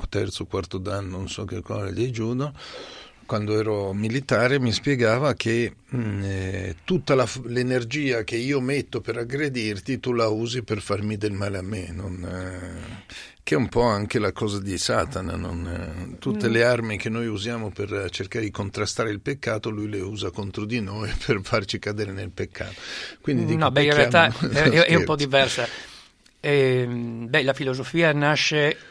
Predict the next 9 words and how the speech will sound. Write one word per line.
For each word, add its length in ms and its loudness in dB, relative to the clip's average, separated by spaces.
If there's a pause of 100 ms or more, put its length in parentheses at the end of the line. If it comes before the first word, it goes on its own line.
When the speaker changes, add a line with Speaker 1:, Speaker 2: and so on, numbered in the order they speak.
(200)
Speaker 2:
diciamo, 380 0
nel 160 2
seicento, 680 -2
milleseicento, 760 2 (1080)
in 280 0
cui 500 6 (180)
un, 380 0
eh, 1400 -2
un, 680 -10